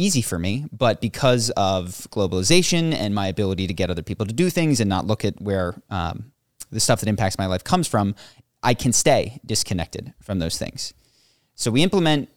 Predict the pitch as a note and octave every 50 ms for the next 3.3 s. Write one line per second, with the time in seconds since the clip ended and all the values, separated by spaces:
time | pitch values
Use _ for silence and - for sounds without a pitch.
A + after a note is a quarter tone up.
0 | _ _ B2+ B2 G#2+ G2+ F#2 A2+ A#2 A#2 E2+ A2+ A2 G#2+ - C3 A2 A#2+ G#2 -
1 | A2+ G#2 G#2 G2+ - _ _ - A2 G2+ F#2+ F#2+ F#2 F2+ F2+ G#2+ A#2+ - - _
2 | _ _ _ _ _ _ _ _ _ _ _ _ _ _ _ - - - B2 A#2
3 | G#2+ B2 A#2 - - -